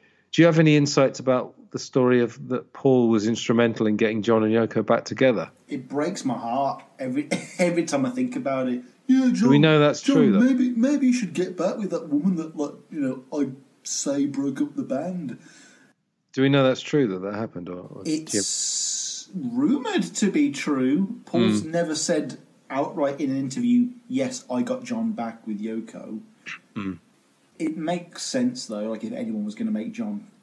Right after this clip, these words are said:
Speaker 2: get back with his girlfriend, it would be his boyfriend.
Speaker 1: <laughs> Yeah, yeah, yeah. You've been spending a lot of time with those ladies, haven't you?
Speaker 2: <laughs> I was literally
Speaker 1: <laughs>
Speaker 2: listening to them on Ranking the Beatles today, actually,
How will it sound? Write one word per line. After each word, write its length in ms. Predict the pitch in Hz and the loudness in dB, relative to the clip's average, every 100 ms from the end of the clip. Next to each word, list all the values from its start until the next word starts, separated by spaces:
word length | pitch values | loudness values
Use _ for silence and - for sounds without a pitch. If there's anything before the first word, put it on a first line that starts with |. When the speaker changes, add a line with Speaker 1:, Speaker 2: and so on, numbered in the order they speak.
| - | -8
Speaker 2:
get 200 | 127 - | -8 -8
back 220 | 120 - | -10 -6
with 80 | - | -6
his 120 | 214 | -6
girlfriend, 500 | - 113 - 104 104 | -6 -6 -6 -6 -6
it 100 | - | -6
would 160 | 120 104 | -8 -6
be 140 | 110 | -6
his 100 | 110 | -6
boyfriend. 640 | - 107 113 - 90 101 - _ _ _ | -8 -8 -8 -10 -12 -12 -14 _ _ _
Speaker 1:
<laughs> 120 | - - - _ _ _ _ _ _ - | -20 -20 -20 _ _ _ _ _ _ -4
Yeah, 320 | 101 - 110 - | -2 -2 -4 -2
yeah, 160 | - - _ _ _ - | -6 -6 _ _ _ 2
yeah. 140 | 98 | 4
You've 200 | 98 101 | 6 6
been 260 | 110 104 98 | 6 4 2
spending 400 | - 110 98 98 | 2 2 4 2
a 40 | |
lot 120 | 95 | 2
of 60 | 92 | 0
time 260 | - 104 95 | 2 2 2
with 100 | 95 | 2
those 340 | 92 92 - | 0 -2 0
ladies, 360 | 101 98 95 98 | 2 4 2 0
haven't 200 | 98 98 | -4 -6
you? 140 | 92 - _ - | -10 -12 _ -10
Speaker 2:
<laughs> 520 | - - - 571 - | -6 -4 -4 -6 -4
I 100 | - | 0
was 200 | 151 147 | 0 0
literally 540 | 139 143 - - 143 135 | 2 4 4 4 2 2
Speaker 1:
<laughs> 120 | 135 | 0
Speaker 2:
listening 320 | 131 135 127 | -2 -4 -4
to 100 | 127 | -2
them 400 | 120 123 120 123 | -4 -2 -2 -4
on 380 | 131 120 117 104 | -2 -4 -4 -6
Ranking 440 | 127 175 196 202 196 | -4 -2 2 2 2
the 60 | |
Beatles 480 | 180 202 190 185 - | 0 0 0 -4 -4
today, 460 | 147 170 202 101 - | -6 -4 -6 -8 -12
actually, 680 | - - - - - - 160 | -18 -20 -10 -6 -6 -4 -6